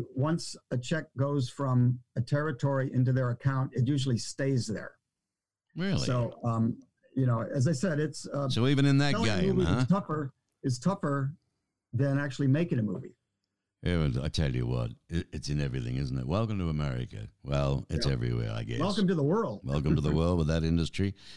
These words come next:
Speaker 2: And yet
Speaker 1: Yeah.
Speaker 2: there is a content shortage, isn't there, out there for, uh, also, but they're screaming for, for different content.
Speaker 1: Well, everybody's frozen right now, even Netflix.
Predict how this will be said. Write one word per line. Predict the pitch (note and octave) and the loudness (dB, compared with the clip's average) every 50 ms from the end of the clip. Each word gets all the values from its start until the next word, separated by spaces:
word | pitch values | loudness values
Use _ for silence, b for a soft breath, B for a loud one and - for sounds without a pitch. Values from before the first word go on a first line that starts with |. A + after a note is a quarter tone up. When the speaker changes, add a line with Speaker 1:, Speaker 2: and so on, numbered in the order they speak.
| B B | B B
Speaker 2:
And | D2 D#2 | 0 2
yet | F2+ F#2+ F#2+ C#3 | 2 2 2 2
Speaker 1:
Yeah. | C#3 | 0
Speaker 2:
there | E2+ E2 D#2 | 2 2 2
is | C#2+ B1+ | 2 0
a | C#2 | -2
content | - - - F2 G2 F#2 - E2+ D#2 D2+ D2+ | -2 0 0 2 2 2 2 2 2 2 2
shortage, | - D#2+ D#2 E2 E2 G2+ G#2+ G2+ - - _ - | 2 2 2 2 2 0 0 -2 -6 -8 _ -4
isn't | - E2+ D#2+ A#2+ A2+ | -2 0 2 2 2
there, | E2+ C#2+ A#1+ A#1 A1+ _ _ _ _ _ _ - | 2 2 -2 -4 -6 _ _ _ _ _ _ -6
out | - C#2+ C#2+ A#1 A1+ | -2 -2 -2 -2 0
there | D2+ D#2 F2 F#2+ F2+ | 0 0 0 0 -2
for, | - - D#2+ D2 D2 D2 C#2+ C#2 C#2 C#2 | -4 -4 -2 0 0 2 0 0 0 0
uh, | C2+ B1+ B1 | 0 0 -2
also, | B1+ D2+ F2 F#2 - - C#2 | 0 0 0 0 0 -2 -2
but | A#1+ D#2 E2+ E2+ | -2 -6 -6 -4
they're | D#2 E2+ E2 | -2 0 0
screaming | - - - F2 F#2+ B2 D#3 C#3 F#2 E2 | 0 0 0 0 0 2 2 2 2 2
for, | D2+ - C#2+ | 0 -2 -4
for | C2 - - G#2+ A2 B2 | -8 -6 -8 -10 -10 -8
different | A2 - D2+ - C2+ B1 A#1+ A#1 | -6 -6 -6 -4 -4 -6 -6 -4
content. | - E2 A2+ A#2 F#2 C2+ A1+ G1+ G1+ - - - | -2 -2 0 0 -2 -2 -4 -8 -12 -12 -8 -4
Speaker 1:
Well, | G3+ G#3+ E3 C#3 - _ - | -2 -2 -2 -4 -6 _ -6
everybody's | F3+ F3+ F#3+ G#3+ G3+ E3+ F#3 F3+ F3 D#3 A#2+ - | -4 -2 0 0 2 2 2 2 2 2 0 -2
frozen | - - C#3+ D3+ F3 G3+ G3+ E3 E3 C#3+ B2 A#2+ A2 | -6 -4 -2 0 2 2 2 2 2 2 2 2 2
right | A2 A#2 A#2+ B2 B2+ | 2 0 -2 0 0
now, | B2 A#2+ A#2+ C3+ | 0 2 2 0
even | D3+ D#3+ D#3+ A#2+ A2+ | 0 2 2 2 4
Netflix. | B2+ D#3 - - - C#3 A2+ - - - - | 2 2 0 -4 -6 -6 -6 -6 -6 -12 -12